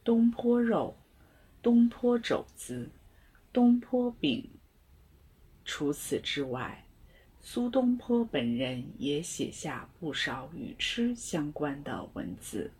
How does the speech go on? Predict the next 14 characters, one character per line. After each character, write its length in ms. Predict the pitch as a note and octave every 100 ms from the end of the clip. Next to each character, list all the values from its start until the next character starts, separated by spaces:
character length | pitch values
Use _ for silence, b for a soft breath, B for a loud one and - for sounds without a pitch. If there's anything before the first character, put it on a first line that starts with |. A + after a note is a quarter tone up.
| _ _ b b b b b b b
成 320 | - D3+ D#3+
为 260 | E3 C3+ C3+
时 280 | - C#3
常 400 | - - D3+ C#3
被 320 | E3+ F3 B2 B2
现 400 | - - G#3+ D#3+
在 280 | G3 D3+ B2
的 240 | - -
人 280 | - A#2+ A2+ G2
拿 220 | - B2+
来 280 | C#3+ D3 C#3+ -
借 260 | - F3 -
用 320 | E3+ D3+ C#3
的 200 | -